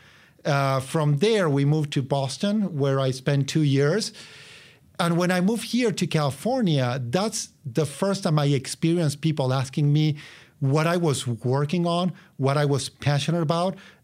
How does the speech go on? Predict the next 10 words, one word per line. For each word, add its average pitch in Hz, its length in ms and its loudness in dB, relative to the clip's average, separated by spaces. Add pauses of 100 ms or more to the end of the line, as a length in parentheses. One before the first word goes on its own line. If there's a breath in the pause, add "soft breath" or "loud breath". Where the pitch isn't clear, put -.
(180)
and 147 300 0
people 180 340 0
not 147 300 2
asking 143 340 -2
about, 135 420 -2
"What 123 200 -2
do 180 80 0
your 170 120 2
parents 135 520 -6
do? - 180 -16